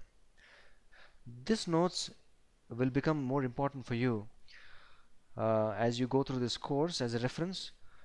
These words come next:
when you are attending for an interview, or when you're making a career shift, or when you're writing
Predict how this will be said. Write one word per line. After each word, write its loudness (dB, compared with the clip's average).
when -2
you 4
are 6
attending -2
for -2
an -2
interview, -2
or 0
when 4
you're 0
making -2
a -4
career 2
shift, -2
or 2
when -2
you're 2
writing 4